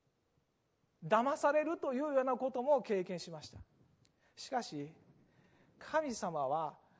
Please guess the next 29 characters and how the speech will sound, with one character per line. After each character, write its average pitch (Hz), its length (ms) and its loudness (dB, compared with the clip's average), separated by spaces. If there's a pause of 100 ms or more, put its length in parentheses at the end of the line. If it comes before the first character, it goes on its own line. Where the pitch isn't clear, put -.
(260)
カ 311 140 4
ナ 277 200 0
ン 185 140 -4
を 185 240 2
与 240 400 -4
え - 20 -2
る 277 120 -2
と 185 180 -4
い 185 140 -4
う 175 420 -2 (100)
約 202 320 -4
束 202 280 -6
は 196 180 -4 (340)
決 330 260 -4
し - 100 -16
て 196 320 -6 (400)
お 170 100 -4
忘 220 320 -6
れ 196 140 -4
に 196 240 -8 (320)
な 135 100 -14
ら 139 100 -16
れ 135 120 -18
ま 120 120 -20
せ - 140 -20
ん 117 40 -20
で 139 40 -20 (100)
し - 120 -20
た。 - 60 -20